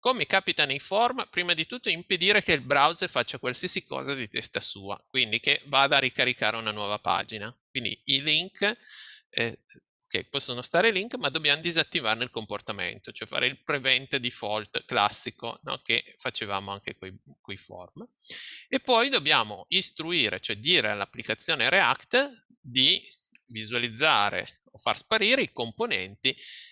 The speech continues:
che corrispondono all'url, no? Certe cose spariranno e certe cose appariranno. Il router deve fare questo per noi, fondamentalmente. Avremo,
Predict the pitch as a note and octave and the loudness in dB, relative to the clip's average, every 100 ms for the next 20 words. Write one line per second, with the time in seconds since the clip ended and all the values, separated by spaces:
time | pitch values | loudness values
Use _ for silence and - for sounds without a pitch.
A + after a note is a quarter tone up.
0 | _ F3+ - F#3+ C#4 - - G#2+ C3+ D3 | _ -2 0 -2 -4 -8 -10 -6 -2 0
1 | - B2+ A#2 G#2+ G2+ A2 B2 - D3 - | 2 2 0 -4 -6 -4 -6 -6 -12 -10
2 | - G2+ - - B2 A3 - C4+ F3+ G2+ | -6 -6 -4 0 0 0 -2 -2 -2 -4
3 | B2+ - - - G2 G2+ G2 G2+ G2 F#2+ | -4 -4 -4 -4 -4 -6 -4 -2 -2 -4
4 | - - G2+ - _ _ _ - - - | -8 -12 -18 -20 _ _ _ -14 -14 -14
5 | - _ _ _ _ _ - A3+ B3 D3 | -20 _ _ _ _ _ 0 2 2 -2
6 | A2 F3 F3 D#3+ - A2 D#3 F2+ - - | -4 -4 -2 -4 -2 -2 -2 -6 -12 -12
7 | A2 F2+ D2+ D#2+ - F#2+ G2 F#2 F2 G#2 | -12 -12 -20 -20 -18 -18 -20 -20 -14 -14
8 | - - _ - - - - B2 D3 A#2+ | -14 -20 _ -18 -18 -14 -6 2 2 2
9 | F2+ - | -4 -10